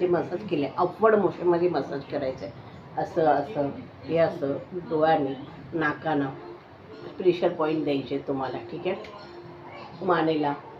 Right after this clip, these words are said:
त्यानंतर ते तुम्हाला वॉश केल्यानंतर सेकंड तुम्हाला पॅक लावायचं आहे. पॅक कुठलाही आहे, पिंपल स्किन असेल तर तुम्हाला नीम पॅक मिळतो, फेअरनेस पॅक मिळतो, ऑइल रिमूव्ह करण्यासाठी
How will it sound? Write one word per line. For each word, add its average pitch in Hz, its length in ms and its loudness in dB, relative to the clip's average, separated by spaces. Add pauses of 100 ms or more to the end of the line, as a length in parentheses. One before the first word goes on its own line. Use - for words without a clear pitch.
(120)
त्यानंतर 185 540 6 (120)
ते 185 200 2
तुम्हाला 202 260 6
वॉश 175 400 6
केल्यानंतर 170 520 4 (460)
सेकंड 240 260 2
तुम्हाला 240 240 6
पॅक 180 400 8
लावायचं 143 500 2
आहे. 131 100 -10 (460)
पॅक 180 280 8
कुठलाही 196 460 8
आहे, 147 100 6
पिंपल 170 420 4
स्किन 190 280 2
असेल 180 300 4
तर 180 120 6
तुम्हाला 175 240 8
नीम 151 240 4
पॅक 165 300 2
मिळतो, 147 420 2
फेअरनेस 160 480 4
पॅक 151 380 2
मिळतो, 139 440 2 (760)
ऑइल 180 260 4
रिमूव्ह 180 260 6
करण्यासाठी 165 600 2